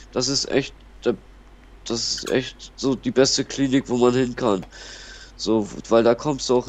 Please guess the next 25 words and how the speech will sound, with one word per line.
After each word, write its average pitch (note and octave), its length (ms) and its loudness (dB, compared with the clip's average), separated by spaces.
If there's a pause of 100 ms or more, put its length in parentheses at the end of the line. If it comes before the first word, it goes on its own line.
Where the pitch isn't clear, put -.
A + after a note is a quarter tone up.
(120)
echt - 280 -2
nicht A#2+ 220 -4
irgendwie A#2+ 380 2
a-, - 240 4
a-, A2 220 0 (120)
an G#2+ 220 -2
Stoff A#2+ 440 0
oder, F#2+ 400 0 (100)
außer A2+ 320 0
du G#2+ 160 2
hast A2+ 80 0
scheiß, A#2+ 480 0
äh, G2+ 360 2 (420)
scheiß, - 420 0
äh, F2 220 -2 (400)
G-, C2 340 -8 (400)
Genossen, A2 680 0 (340)
die G2 360 2 (840)
sich - 640 -6
was F#2+ 220 4
holen, A2 260 4
aber G#2+ 160 6
egal. A#2+ 380 6 (680)
So, G#2+ 200 -2
ne? C3 280 4